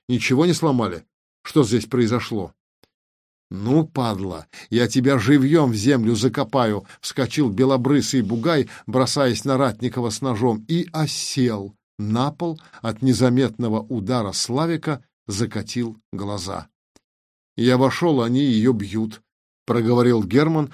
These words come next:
держась одной рукой за бок. У него была разбита губа,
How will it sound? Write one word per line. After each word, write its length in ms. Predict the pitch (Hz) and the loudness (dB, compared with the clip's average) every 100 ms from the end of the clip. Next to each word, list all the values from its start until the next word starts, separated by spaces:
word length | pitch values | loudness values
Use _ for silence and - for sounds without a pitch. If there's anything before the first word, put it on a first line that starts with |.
| - - | -14 -2
держась 460 | 123 104 127 110 | 0 2 0 2
одной 300 | 123 107 120 | 0 2 0
рукой 320 | 110 110 139 | 0 2 2
за 180 | 110 113 | 2 0
бок. 460 | 101 98 85 - _ _ - - | -2 -4 -6 -14 _ _ -18 -2
У 80 | 131 | 2
него 260 | 131 131 | 4 4
была 220 | 123 127 127 | 4 4 4
разбита 540 | 127 104 123 110 113 | 2 2 0 0 -2
губа, 460 | 95 110 143 143 | 0 0 0 0